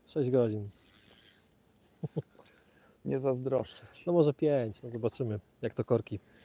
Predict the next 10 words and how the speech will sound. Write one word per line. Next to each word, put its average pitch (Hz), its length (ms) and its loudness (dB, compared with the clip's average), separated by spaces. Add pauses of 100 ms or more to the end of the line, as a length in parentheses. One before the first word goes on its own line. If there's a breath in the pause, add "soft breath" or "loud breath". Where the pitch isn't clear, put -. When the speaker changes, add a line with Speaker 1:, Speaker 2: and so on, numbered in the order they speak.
(380 loud breath)
Speaker 1:
E, 120 160 4
Kolibri 180 480 8
sześćdziesiąt 151 440 4
osiem. 147 220 6
Powodzenia, 170 440 6
Adami. 131 380 6 (1700 loud breath)
Speaker 2:
Powodzenia 147 720 12
i 160 160 8
nie 156 160 12
dziękuję. 151 540 6